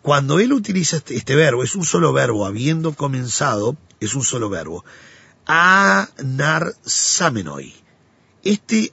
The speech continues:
anarsamenoi es muy importante porque indica categóricamente que sí habían vivido una vida en el Espíritu. Y vuelvo a repetir lo que dije hace un rato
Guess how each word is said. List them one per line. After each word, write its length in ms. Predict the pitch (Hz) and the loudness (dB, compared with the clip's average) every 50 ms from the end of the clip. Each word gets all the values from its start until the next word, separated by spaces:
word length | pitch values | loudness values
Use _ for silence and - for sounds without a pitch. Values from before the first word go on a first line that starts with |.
| _ | _
anarsamenoi 1600 | - 156 160 160 160 151 147 143 139 131 123 107 - - - - - 185 180 180 143 117 110 107 101 104 101 98 101 104 107 113 - - | 0 0 2 2 0 0 -2 -2 -2 -2 -2 -2 -2 -2 -2 -2 -2 0 0 0 0 0 -2 -2 -2 -4 -6 -6 -6 -8 -8 -10 -8 -4
es 160 | 135 143 117 | -2 -2 -2
muy 220 | 123 147 190 202 | 0 0 2 2
importante 840 | 196 175 170 165 147 131 117 - 165 156 131 107 95 98 113 120 127 - - - - - - - - | 2 0 0 -2 -4 -4 -2 -2 0 0 0 -2 -4 -6 -6 -6 -6 -8 -16 -20 -20 -20 -20 -10 0
porque 460 | - 143 160 156 143 - - 170 170 - | 4 4 4 4 4 0 -2 -4 -4 -2
indica 680 | - 160 151 147 156 190 214 175 127 - 127 110 110 107 _ - | -2 -2 0 0 0 0 0 -2 -2 -4 -4 -4 -4 -6 _ -2
categóricamente 1120 | - 147 139 120 - 156 139 147 190 220 214 180 180 165 156 165 170 165 143 - 156 139 | 0 0 0 0 0 0 2 2 2 2 2 0 -2 0 0 -2 -2 -4 -4 -4 -4 -4
que 300 | - - - 135 127 117 | -4 -4 -2 -2 -2 -2
sí 680 | - - - - - - - - 277 247 139 98 90 _ _ - | -2 -2 0 2 2 2 2 2 2 0 0 -2 -10 _ _ -12
habían 500 | - 110 110 110 120 135 139 127 123 117 | -10 -8 -6 -4 -4 -4 -4 -4 -4 -6
vivido 640 | 110 107 104 104 131 170 165 120 92 87 90 98 101 _ _ _ _ _ | -6 -6 -4 -2 -2 0 0 -2 -2 -4 -6 -6 -10 _ _ _ _ _
una 240 | - 156 160 147 123 | 0 2 2 2 0
vida 220 | 117 131 135 131 123 | 0 -2 -2 -2 -4
en 80 | 117 | -4
el 120 | 113 104 92 | -6 -8 -8
Espíritu. 480 | - - - 131 107 87 - - - _ _ - - - - - - - - - | -10 -8 -8 -8 -8 -8 -12 -18 -20 _ _ -18 -18 -18 -18 -18 -20 -20 -10 -2
Y 260 | - 170 196 226 254 294 | 2 4 4 4 4 0
vuelvo 280 | - 113 135 151 160 165 | 0 4 4 6 6 6
a 40 | 160 | 4
repetir 360 | 151 143 131 139 123 135 165 | 2 0 -2 -2 0 0 0
lo 100 | 170 143 | 0 0
que 80 | 113 117 | -2 -2
dije 160 | 113 104 120 | -4 -4 -4
hace 120 | 107 92 98 | -6 -6 -2
un 80 | 131 | 0
rato 320 | 170 147 107 - 92 82 | 2 2 0 0 -4 -14